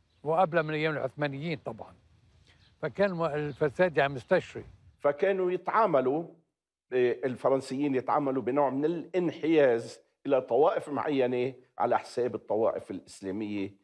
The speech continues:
Speaker 2: الثانية، لأنه الطوائف الإسلامية ب-، بشكل خاص كانوا بالواقع عروبيين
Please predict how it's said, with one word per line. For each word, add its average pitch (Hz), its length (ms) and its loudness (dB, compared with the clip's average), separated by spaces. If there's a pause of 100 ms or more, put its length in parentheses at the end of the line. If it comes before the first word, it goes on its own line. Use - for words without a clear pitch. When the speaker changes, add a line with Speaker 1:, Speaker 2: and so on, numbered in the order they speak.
(160)
Speaker 2:
الثانية، 107 680 -2 (380)
لأنه 143 340 2
الطوائف 127 800 0
الإسلامية 170 640 -2
ب-، 127 300 -6
بشكل 123 480 -4
خاص 170 400 2 (440)
كانوا 156 380 2
بالواقع 147 640 0 (260)
عروبيين 156 880 2